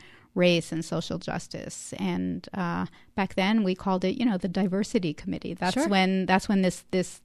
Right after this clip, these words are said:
Speaker 1: this term diversity was, uh, it was just starting to be talked about at,
Speaker 2: Mm-hmm.
Speaker 1: kind of at corporate levels and, and in, in practice in nonprofit communities.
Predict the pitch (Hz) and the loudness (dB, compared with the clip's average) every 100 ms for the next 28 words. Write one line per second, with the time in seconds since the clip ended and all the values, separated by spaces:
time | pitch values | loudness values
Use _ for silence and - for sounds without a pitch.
0 | _ 180 - - 180 175 165 165 175 180 | _ -10 -8 -6 -4 -2 -2 0 0 0
1 | 185 165 160 165 180 - - - - - | -2 -2 0 -2 -4 -10 -20 -20 -20 -20
2 | _ - 202 196 175 175 - - 247 - | _ -2 0 2 2 0 -4 -6 -8 -4
3 | 208 190 - 180 - 170 151 175 - 156 | -2 -2 0 0 0 0 0 -2 -4 -4
4 | - 170 180 170 147 - 196 196 - 180 | -4 -8 -4 -2 -2 0 0 2 0 -2
5 | - - 185 - - 175 175 - 180 - | -4 -4 -2 0 -2 -2 -4 -6 -4 -4
6 | 156 165 - - _ - 202 190 - 185 | -4 -6 -12 -20 _ -4 -2 -2 -2 -2
7 | 170 160 170 160 - 175 160 - - - | -2 -4 -6 -6 -4 -4 -4 -10 -10 -6
8 | 185 180 185 165 - - - - 190 - | -4 -4 -4 -6 -6 -8 -10 -8 -8 -6
9 | - - - | -8 -12 -14